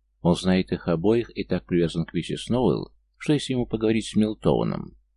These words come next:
Пусть бы объяснил, что у каждого человека есть право быть счастливым и право взбунтоваться.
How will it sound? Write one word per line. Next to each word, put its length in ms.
Пусть 220
бы 100
объяснил, 480
что 200
у 40
каждого 340
человека 380
есть 260
право 360
быть 160
счастливым 640
и 100
право 360
взбунтоваться. 920